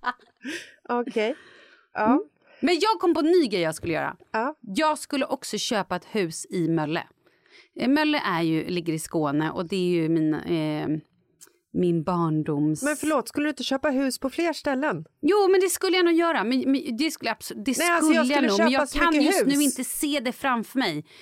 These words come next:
Speaker 2: Jag tror att jag skulle ha kvar landstället, för att jag älskar landstället. Men det är mycket möjligt att jag sen bara, "Nej, förresten.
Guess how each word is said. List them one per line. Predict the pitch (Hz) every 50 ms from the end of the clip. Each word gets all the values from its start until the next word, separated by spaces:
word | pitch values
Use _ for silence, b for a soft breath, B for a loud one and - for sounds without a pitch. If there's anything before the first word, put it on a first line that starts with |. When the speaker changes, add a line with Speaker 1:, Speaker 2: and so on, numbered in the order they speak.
| B B
Speaker 2:
Jag | - 247 - -
tror | - 320 359 330 302
att | 285 -
jag | 262
skulle | - - - 233 233
ha | 233
kvar | - - - - 302 220 165 156 156 175 233 247 b b b b b
landstället, | - 202 220 214 196 185 165 - - 233 233 208 143 123 165 190 _ - - -
för | - 202
att | -
jag | - -
älskar | 196 170 - - 180 170
landstället. | 165 160 160 - - 240 214 156 - b b b b b b
Men | - 247 359 453 381 349 302 - 180
det | - 175
är | 233
mycket | 339 403 - - 262
möjligt | 294 302 269 226 -
att | 240 - 233
jag | 214 196
sen | - 214 208 190
bara, | 170 -
"Nej, | 330 262 247 214 202 -
förresten. | - 190 240 - - - 180 160 151